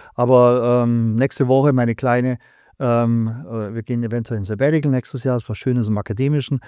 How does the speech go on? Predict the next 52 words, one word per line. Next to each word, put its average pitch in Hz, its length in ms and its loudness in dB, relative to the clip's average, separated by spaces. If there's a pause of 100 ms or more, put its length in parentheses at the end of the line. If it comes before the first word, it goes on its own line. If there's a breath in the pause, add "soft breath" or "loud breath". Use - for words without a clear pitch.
(320 loud breath)
Die 110 80 -2
will 110 80 0
nach 95 80 0
Oxford, 131 520 0
da 120 60 -2
gibt's 104 160 -6
ja 107 80 -2
auf 92 140 -6
Netflix - 420 -4
gerade 101 160 -6
diese 95 240 -8
Sachen, 123 340 -2
also 95 200 -8
fahre 95 160 -10
ich 90 80 -10
mit 98 120 -8
ihr - 60 -10
mal 90 260 -8
jetzt 98 200 -12
nach 98 60 -6
Oxford, 139 500 -4 (320 loud breath)
schauen 123 240 0
wir 120 80 4
das 117 160 2
an. 117 260 2
Dann 101 180 0
haben 101 120 0
wir 101 140 -2
so 95 220 -6
ein 92 80 -6
Ökosystem 120 640 -2
gebaut 110 440 -4
im 101 80 0
Defense-Bereich 139 800 -2
zur 117 140 -4
Drohnen-Robotics. 107 840 -4 (320 loud breath)
Da - 60 -20
haben 110 80 0
wir 107 80 2
dann 101 160 0
ein - 20 -6
Treffen 113 300 -2
in 98 80 -2
Stockholm, 170 580 -2 (460 loud breath)
ähm, 107 460 0
das 104 180 -4
ist - 0 -
auch, - 260 -2
auch 139 240 -4
sehr 131 160 -6
spannend. 123 500 0
Dann 95 300 -4